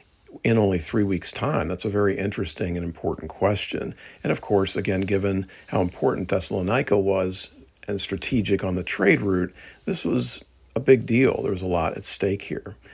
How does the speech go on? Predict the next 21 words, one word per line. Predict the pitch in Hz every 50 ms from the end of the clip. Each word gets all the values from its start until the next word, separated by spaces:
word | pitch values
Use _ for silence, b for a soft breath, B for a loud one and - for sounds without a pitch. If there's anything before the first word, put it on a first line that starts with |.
| B B B B -
So | - 131
these | - 269 233
are | 262 151
brand | 104 101 131 117 113 131 143 160 165 160
new | 147 147
believers. | 151 151 160 160 139 123 107 95 87 90 85 - 92 - -
They | 107 98
are | 104 123
protected | - - 143 135 - - 131 135 - - 160 160 147 131
by | 117 117 117 120 135
the | 156 147
Holy | 110 117 131 135 139 139
Spirit, | 131 - - - - 151 147 123 101 92 92 101 - -
but | - - 101
they're | - - 107 - 113
also | 107 110 - - 113 107
shepherded | 98 - - - 127 127 131 - 156 147 151 151 156 151 147 - - -
by | 107 113 139
Paul | - - - - 104 95 85 85 101
from | - - 113 104 101
afar | 110 95 - - - 175 175 156 101 76 67 71 107 B